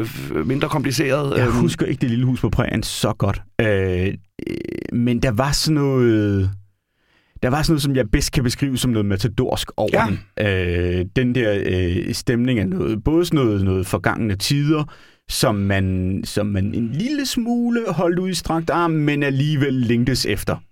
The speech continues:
Speaker 1: Ja.
Speaker 2: Som jeg enormt godt kunne
Speaker 1: Ja,
Speaker 2: lide.
Speaker 1: ja.
Speaker 2: Øh, den, og så var der
Speaker 1: Ja, hvad var det, der var, lad os også lige høre, om der var lidt flere serier, som du
Speaker 2: Jamen, så var der også noget klassik, også noget Den Hvide Sten,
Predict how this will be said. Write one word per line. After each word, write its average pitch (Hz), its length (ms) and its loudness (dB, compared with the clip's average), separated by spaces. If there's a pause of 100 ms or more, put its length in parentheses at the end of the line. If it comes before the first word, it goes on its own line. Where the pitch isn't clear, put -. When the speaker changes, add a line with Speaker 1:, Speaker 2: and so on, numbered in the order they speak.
(140)
Speaker 1:
Ja. 131 160 0 (440)
Speaker 2:
Som 107 360 0
jeg 98 220 2
enormt 101 440 -2
godt 98 160 0 (520)
kunne - 160 0
Speaker 1:
Ja, - 80 0
Speaker 2:
lide. 143 300 -4 (200)
Speaker 1:
ja. 90 80 -2
Speaker 2:
Øh, 92 60 -4 (720)
den, 143 160 0
og 135 80 0
så 143 100 -2
var 135 180 0
der 135 100 0 (560)
Speaker 1:
Ja, 131 80 0
hvad 139 100 2
var 143 80 2
det, 127 60 0
der 123 80 2
var, 117 320 -2
lad 117 100 0
os 113 80 -2
også 120 160 -2
lige 131 100 0
høre, 113 120 0
om 107 80 -2
der 90 80 -4
var 92 60 -2
lidt 98 120 -8
flere 104 220 -8 (120)
serier, - 280 -10
som 104 140 -12
du 95 180 -6 (100)
Speaker 2:
Jamen, 92 100 -2
så 127 120 0
var 143 100 0
der 127 80 0
også 113 160 -2
noget 104 160 0
klassik, 101 400 0
også 90 180 0
noget 95 100 0
Den 92 120 0
Hvide 95 260 0
Sten, - 400 -4